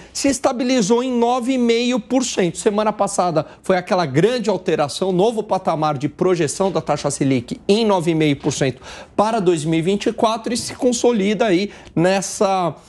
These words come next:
projeção do Focus dessa semana. E aí a má notícia não apareceu aí na tabela, porque é só pra dois mil e vinte e seis, Selic subindo para dois mil e vinte e seis. Então isso tem a ver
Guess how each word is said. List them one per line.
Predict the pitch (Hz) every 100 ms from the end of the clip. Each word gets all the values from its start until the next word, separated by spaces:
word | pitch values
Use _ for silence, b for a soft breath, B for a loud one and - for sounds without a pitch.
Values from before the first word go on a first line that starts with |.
| B
projeção | - 180 185 185 - 185
do | 170
Focus | - 180 175 190 160
dessa | 175 175 -
semana. | 180 220 214 143 107 - B B -
E | 240
aí | 233 277
a |
má | 247 226
notícia | 208 202 240 247 233
não | 214
apareceu | 202 202 190 175 185
aí | 170
na | 160 151
tabela, | 147 143 208 180
porque | - 135 156
é |
só | 151 -
pra | 196 180 165
dois | 156 135
mil | 147 147
e | 143
vinte | 165 175
e |
seis, | - 214 233 B B
Selic | - - 214 202 240 240 254 262 B
subindo | - - - 262 156 208 233 262 208
para | - 226 220 233
dois | 196 220 190
mil | 202 208
e |
vinte | 196 214
e |
seis. | - - - B B
Então | 185 262 262
isso | 247 285 - 190
tem | - 220 220
a | 165
ver | 147 247 220